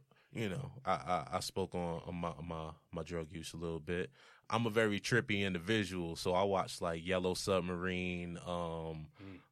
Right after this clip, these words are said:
Speaker 1: uh, Akira anime shit, um, was it Heavy Traffic? Um, so those trippy films, they, like,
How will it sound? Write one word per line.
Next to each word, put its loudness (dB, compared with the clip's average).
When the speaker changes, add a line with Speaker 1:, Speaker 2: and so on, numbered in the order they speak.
Speaker 1:
uh, 0
Akira 2
anime 0
shit, 0
um, -2
was -2
it -4
Heavy 0
Traffic? 2
Um, 2
so 2
those 6
trippy 2
films, 0
they, 2
like, 4